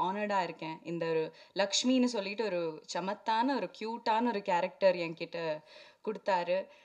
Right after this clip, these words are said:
ஆ, என்னால அது பண்ண முடியும், அந்த நம்பிக்கை, அதுவே ஒரு பெரிய விஷயம். Because நான் ஆனஸ்டா சொல்லிட்டேன் சார், நான் தமிழ் பொண்ணு இல்ல, ஆ, கேரளா பொண்ணு, இங்க வளர்ந்துருக்கேன்.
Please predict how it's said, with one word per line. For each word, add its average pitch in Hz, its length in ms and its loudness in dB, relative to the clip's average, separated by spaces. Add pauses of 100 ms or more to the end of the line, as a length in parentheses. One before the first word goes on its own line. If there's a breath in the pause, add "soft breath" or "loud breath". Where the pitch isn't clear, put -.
(160 loud breath)
ஆ, 156 280 -2 (140)
என்னால 175 540 0
அது 190 180 4
பண்ண 196 300 0
முடியும், 196 380 -2
அந்த 175 220 0
நம்பிக்கை, 190 800 -4
அதுவே 196 360 0
ஒரு 196 140 0
பெரிய 196 300 -2
விஷயம். 175 380 -6
Because 185 280 -6
நான் 196 360 2 (420 loud breath)
ஆனஸ்டா 269 440 4 (100)
சொல்லிட்டேன் 233 360 2
சார், 214 500 0
நான் 185 320 0 (220)
தமிழ் 226 460 -2
பொண்ணு 202 240 -2
இல்ல, 175 400 -4 (240)
ஆ, 156 40 -12 (380)
கேரளா 202 340 0
பொண்ணு, 208 320 -2
இங்க 202 180 -2
வளர்ந்துருக்கேன். 190 800 4